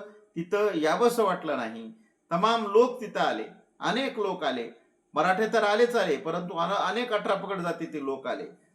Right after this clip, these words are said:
अनेक चळवळीतील लोक आले, आनंदराज आंबेडकर असतील, बामसेपचे लोक असतील, सगळ्यांनी साथ दिला. अठरा पगड जातीतील धनगर बांधव आले,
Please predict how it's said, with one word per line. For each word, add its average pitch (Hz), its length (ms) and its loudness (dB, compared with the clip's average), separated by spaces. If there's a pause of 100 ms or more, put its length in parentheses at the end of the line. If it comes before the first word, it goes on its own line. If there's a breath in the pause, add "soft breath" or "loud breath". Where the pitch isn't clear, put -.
अनेक 214 260 -2
चळवळीतील 226 540 8
लोक 170 220 -2
आले, 131 160 0
आनंदराज 165 500 2
आंबेडकर 170 400 -2
असतील, 143 300 -2
बामसेपचे 175 680 -2
लोक 165 220 -4
असतील, 131 360 -8
सगळ्यांनी 214 480 -2
साथ 180 200 -4
दिला. 139 260 0
अठरा 180 220 -2
पगड 185 200 -6
जातीतील 180 500 -4
धनगर 190 360 2
बांधव 180 340 2
आले, 139 220 0